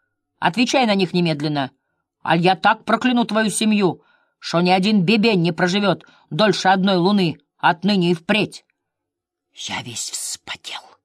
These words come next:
и сглотнул пересохшим горлом. «Закри, сэр», — сказал я. «А у Мироним всё хорошо, ей. Она у тётушки Бис учится вынимать мёд из сот».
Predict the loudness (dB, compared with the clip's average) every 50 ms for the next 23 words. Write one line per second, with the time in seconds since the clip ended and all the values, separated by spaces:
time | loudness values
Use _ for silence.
0 | _ _ _ _ _ _ _ _ _ _ _ _ _ _ _ _ -12 -12 -12 -10
1 | -8 -4 -4 -4 -2 0 0 0 0 -2 -6 _ _ _ -18 -14 -12 -10 -10 -10
2 | -8 -10 -10 -10 -10 -12 -10 -10 -10 -8 -6 -8 -8 -8 -10 -14 -16 -18 _ _
3 | _ _ _ _ _ _ _ _ _ _ _ -14 -12 -6 -2 -2 -2 -2 -2 -6
4 | -6 -6 -8 _ _ _ _ _ _ _ _ _ _ _ -10 -10 -6 -6 -6 -6
5 | -6 -10 -16 -20 _ _ _ _ _ _ -14 -6 -4 -4 -2 -2 -4 -6 -6 -8
6 | -10 -10 -12 _ _ _ _ _ _ _ _ _ _ 0 4 6 6 6 6 4
7 | 2 4 4 4 4 2 0 0 0 -2 0 2 0 0 0 -2 0 2 2 2
8 | 2 2 0 0 0 0 -2 -4 _ -16 -20 -18 -6 -2 0 0 2 2 0 0
9 | -2 -4 -4 -4 -6 -8 -4 -4 -2 0 0 -2 -2 -6 -12 _ _ _ -8 -4
10 | -2 -2 -2 -4 -6 -4 -2 -2 0 0 0 0 0 -2 0 0 0 2 0 -2
11 | -4 -10 -14 -14 -12 -12 -12 -12 -12 -12 -14 -16 _ -20